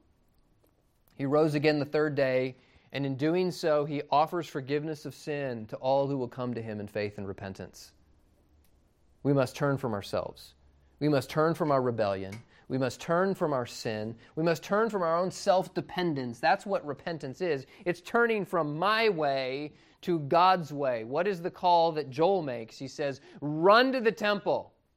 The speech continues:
Run to God. Repent,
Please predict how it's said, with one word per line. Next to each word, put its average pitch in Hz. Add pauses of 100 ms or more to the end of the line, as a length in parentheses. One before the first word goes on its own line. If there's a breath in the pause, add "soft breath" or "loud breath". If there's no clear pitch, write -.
(540 soft breath)
Run 208
to 262
God. 196 (1300 soft breath)
Repent, 208